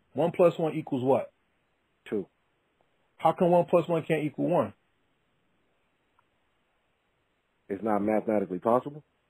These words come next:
Speaker 2: Or
Speaker 1: Oh,
Speaker 2: what
Speaker 1: it is.
Speaker 2: one, one plus, <laughs> one plus negative one.
Speaker 1: Not even that.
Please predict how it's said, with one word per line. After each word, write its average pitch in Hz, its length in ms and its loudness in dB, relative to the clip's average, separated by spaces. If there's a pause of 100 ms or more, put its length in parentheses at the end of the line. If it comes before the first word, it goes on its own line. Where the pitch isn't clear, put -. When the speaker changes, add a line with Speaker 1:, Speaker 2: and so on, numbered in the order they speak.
(420)
Speaker 2:
Or 123 240 10
Speaker 1:
Oh, 139 260 10
Speaker 2:
what 151 160 4
Speaker 1:
it 294 220 8
is. 180 120 -10
Speaker 2:
one, 120 300 -6 (120)
one 117 380 2
plus, 120 260 8 (160)
<laughs> - 180 -20
one 127 240 2
plus 131 200 10
negative 135 300 6
one. 101 220 -2 (1000)
Speaker 1:
Not 143 220 8
even 165 260 8
that. 175 320 8